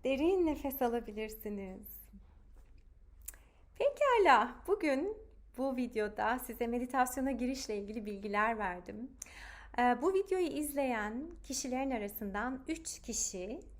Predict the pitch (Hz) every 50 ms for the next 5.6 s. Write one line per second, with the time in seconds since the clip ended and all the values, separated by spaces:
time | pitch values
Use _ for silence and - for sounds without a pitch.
0 | - - 254 254 285 381 440 370 - 339 262 - - 226 - - - - 233 202
1 | 196 202 - 254 262 - 262 226 196 202 240 302 302 - - - - - 214 202
2 | 196 202 - 214 180 185 185 - - - - 196 185 - - - - - - -
3 | 262 302 311 - - - - 254 277 381 427 427 - 302 - - 277 277 - -
4 | - 233 208 202 - 262 262 - 262 220 202 185 185 190 - - 277 269 262 226
5 | 196 190 190 185 - - - - - 226 285 403